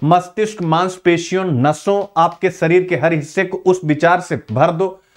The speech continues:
और बाकी सभी विचारों को अकेला छोड़ दो। यही सफलता का मार्ग। क्या है? यही सफलता का मार्ग। यानी जिस भी विचार को अपना लो और उस विचार की जब तक, यानी कोई भी लक्ष्य अगर तय कर लो,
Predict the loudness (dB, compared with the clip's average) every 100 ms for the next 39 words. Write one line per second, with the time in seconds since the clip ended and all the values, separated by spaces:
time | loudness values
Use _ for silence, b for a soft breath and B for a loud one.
0 | b 0 2 2 0 -4 -2 0 0 0
1 | 2 2 2 0 -2 -2 -2 -2 2 2
2 | 2 0 0 0 -2 B B B 2 2
3 | 2 -2 0 0 2 0 0 2 2 2
4 | -2 -8 -4 -2 -2 -4 0 0 0 -6
5 | _ _ _ _ 0 0 -2 -2 -2 0
6 | -2 -2 -2 0 0 0 -2 -2 -2 -2
7 | -10 _ _ _ _ _ _ _ _ _
8 | 0 2 4 4 4 2 2 0 2 0
9 | 2 0 -4 b b b b b b _
10 | _ 2 2 -2 -4 -2 0 2 4 2
11 | 0 -2 -4 0 0 0 -2 -2 0 0
12 | 0 -4 -10 _ 2 2 4 2 2 0
13 | -2 0 0 -2 _ 0 0 -2 -4 -6
14 | -10